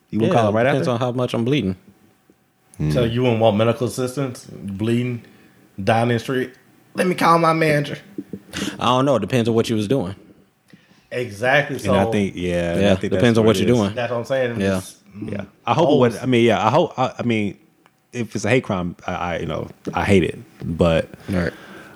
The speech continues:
Speaker 1: I don't know, some people, you know, you know how conspiracy theorists are like,
Speaker 2: Like, you doing something and then it, shit goes south and then you turn it into a hate crime to cover up whatever you was doing.
Speaker 1: Mm-hmm.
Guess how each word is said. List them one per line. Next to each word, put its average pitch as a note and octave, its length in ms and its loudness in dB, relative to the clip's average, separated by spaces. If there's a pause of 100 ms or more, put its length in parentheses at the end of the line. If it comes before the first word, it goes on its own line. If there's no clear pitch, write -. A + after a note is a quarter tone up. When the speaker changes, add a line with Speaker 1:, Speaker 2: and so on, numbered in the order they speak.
(120)
Speaker 1:
I - 60 -2
don't D2+ 140 0
know, D2+ 80 2
some D#2+ 200 -2
people, E2 460 2
you F#3+ 120 0
know, A2+ 140 2
you D#3 80 2
know A3 100 0
how G2+ 100 0
conspiracy - 540 -2
theorists F#2 320 -2
are F2+ 60 -2
like, E2+ 220 -4
Speaker 2:
Like, A#2 140 2
you A#2+ 60 2
doing A#2+ 280 2
something A#2 320 2
and G#2+ 80 4
then G#2 480 0 (240)
it, - 140 -10 (280)
shit A#2 240 -2
goes G#2+ 220 2
south G2+ 340 2
and F#2+ 100 0
then F#2 360 0 (120)
you F#2 380 -2 (120)
turn A2+ 220 2
it G#2 40 2
into G2 280 0
a F2 40 -2
hate A2+ 280 0
crime F2 540 -4 (240)
to F#2+ 100 -6
cover F#2 400 2
up F2 260 -4
whatever F#2+ 280 0
you F2 140 -4
was E2+ 140 -8
doing. F2+ 380 -8
Speaker 1:
Mm-hmm. G2+ 360 0